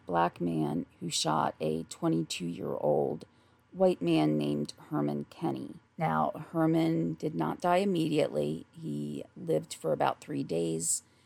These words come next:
and he identified Garfield King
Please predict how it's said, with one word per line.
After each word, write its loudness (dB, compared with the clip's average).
and 2
he -4
identified 0
Garfield 0
King -6